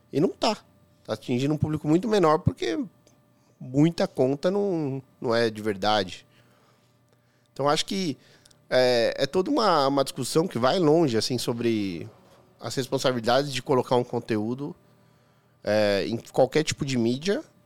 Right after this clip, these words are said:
e as responsabilidades das plataformas de zelar um pouquinho por esses conteúdos, assim. Eu acho que tá faltando essa curadoria.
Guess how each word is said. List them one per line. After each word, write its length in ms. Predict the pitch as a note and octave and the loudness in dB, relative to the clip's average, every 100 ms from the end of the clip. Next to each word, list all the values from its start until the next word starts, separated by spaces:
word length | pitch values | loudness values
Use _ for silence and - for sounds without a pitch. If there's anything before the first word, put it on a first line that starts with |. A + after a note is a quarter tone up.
| _ _ _ _ _ _ - | _ _ _ _ _ _ -8
e 340 | C3+ D3 D#3+ | 0 2 4
as 120 | D#3 | 2
responsabilidades 760 | E3+ D#3 D#3+ D3 C#3 C3+ C#3 C#3 | 2 -4 0 0 2 2 2 2
das 160 | C3+ | 0
plataformas 640 | - D#3 D3 C#3 C#3 C#3+ C#3+ | 2 -2 -2 0 2 2 0
de 140 | C#3 | -2
zelar 380 | C#3+ F3 D#3 D3+ | 0 2 4 4
um 80 | E3+ | 2
pouquinho 560 | E3+ C3+ - E3 E3+ | 0 -2 -4 -2 -2
por 180 | E3 C#3 | 0 2
esses 240 | C3 - | 0 -2
conteúdos, 760 | - C3+ B2+ C#3+ B2+ A#2 G#2+ F#2 | -6 -6 -4 -4 -4 -4 -6 -8
assim. 400 | F#2+ - F#2+ F#2 | -8 -8 -6 -4
Eu 100 | F#2+ | -2
acho 140 | G2+ | -2
que 80 | - | -2
tá 80 | - | -6
faltando 320 | - B2+ A#2+ | -4 -2 -2
essa 160 | B2 B2 | -2 -4
curadoria. 800 | - C#3+ C#3+ C#3 C#3 A2 G2 | -4 0 2 2 0 -2 -8